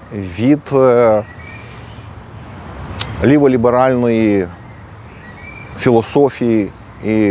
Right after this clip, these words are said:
ліволіберальних доктрин. Це не тільки, е, зелений перехід і не тільки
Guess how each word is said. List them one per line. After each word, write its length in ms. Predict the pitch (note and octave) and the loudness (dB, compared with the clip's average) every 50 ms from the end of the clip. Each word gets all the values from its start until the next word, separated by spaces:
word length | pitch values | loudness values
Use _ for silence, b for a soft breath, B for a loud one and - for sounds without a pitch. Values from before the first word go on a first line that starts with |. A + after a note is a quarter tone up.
| G2+ F#2 | 2 2
ліволіберальних 800 | F2+ A2 B2 A2+ A2+ A2 A2 G2+ F#2+ G#2+ A2 G#2+ G2+ G2 F#2+ F#2+ | 2 2 4 4 4 2 2 2 2 2 2 2 0 -2 -4 0
доктрин. 460 | F2+ - - - - G2 G2+ F2 E2 | -2 -2 -2 -2 -2 -2 -2 -2 -2
Це 140 | - - D#3+ | 0 0 0
не 100 | E3+ E3 | 0 0
тільки, 580 | - - F3+ D#3+ D#3 - C#3+ C3+ C3 A#2+ A2 G#2 B B B B B B B B B B B B - - - | 0 0 0 0 2 2 4 4 6 4 4 0 B B B B B B B B B B B B -14 -6 -2
е, 120 | G2 G2 F#2+ | 0 0 0
зелений 480 | F#2+ A2 C#3 C#3+ D3 D3 C#3+ C#3 C3 | 2 2 4 4 4 4 2 0 -2
перехід 520 | A2+ - B2+ A#2+ A#2+ A#2 - - D#3 D#3+ D3+ - - | 0 0 0 0 0 -4 -4 -2 -2 -2 -2 -4 -8
і 60 | A#2 | -6
не 260 | G#2+ G#2+ A2 A2+ A2 | -4 -2 -2 -2 -2
тільки 760 | G#2 - C3 C3 C3 - - B2 A#2+ A#2 A2+ G#2+ G#2 G2 | -2 -2 -4 -4 -6 -2 2 4 4 6 6 6 6 4